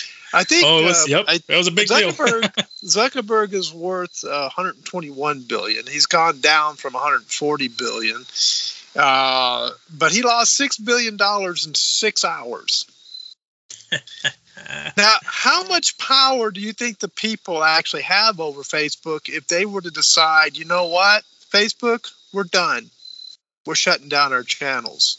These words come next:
Speaker 1: or shutting down our Facebook pages."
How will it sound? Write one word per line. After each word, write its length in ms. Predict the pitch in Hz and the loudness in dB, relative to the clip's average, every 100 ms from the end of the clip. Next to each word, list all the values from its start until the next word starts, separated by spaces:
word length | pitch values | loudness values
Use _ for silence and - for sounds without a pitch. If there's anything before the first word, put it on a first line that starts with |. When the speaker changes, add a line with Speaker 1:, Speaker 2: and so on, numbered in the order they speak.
| - - - - | -10 -20 -20 -4
Speaker 1:
or 100 | 135 | 2
shutting 300 | - 151 139 | 4 2 2
down 200 | 135 123 | 0 4
our 120 | 117 | 2
Facebook 560 | - 127 123 - 117 101 - | 2 0 0 -2 -4 -4 -14
pages." 1040 | - 123 117 - - - - - - - | 0 0 0 -6 0 2 2 -2 -2 -4